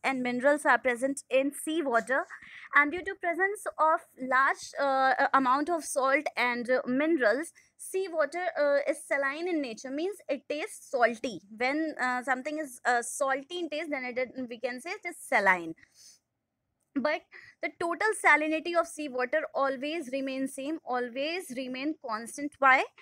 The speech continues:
Because as the water evaporates from the sea by the heat of the sun, it forms cloud, all of us know, and after that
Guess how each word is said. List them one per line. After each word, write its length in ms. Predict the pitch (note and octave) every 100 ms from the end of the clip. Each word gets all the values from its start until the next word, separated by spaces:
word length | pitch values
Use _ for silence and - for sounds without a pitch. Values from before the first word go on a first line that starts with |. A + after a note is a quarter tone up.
| - - -
Because 300 | C#4 D4 B3 -
as 240 | C4 D#4
the 100 | F4+
water 340 | D4 D4+ D#4+ - -
evaporates 760 | C#4 C4+ C4 C4 C#4 D#4+ -
from 240 | - C#4 C4
the 80 | C#4+
sea 360 | - C#4+ C#4
by 220 | C4+ B3
the 480 | A3+ B3+ B3+ C4 B3 -
heat 340 | B3+ C#4+ C#4+
of 160 | C#4 A3+
the 120 | C4+
sun, 360 | - A#3+ G#3 F4+ - _ _ -
it 120 | C#4
forms 540 | - C4 D4+ - - -
cloud, 440 | C#4 B3+ C4 F#4+ - - -
all 160 | B3+ C4
of 140 | C#4
us 180 | D4 -
know, 220 | C#4 E4+ - - - -
and 280 | - C4+ C4+ -
after 340 | C4+ C4+ - F4
that 280 | D#4 D#4+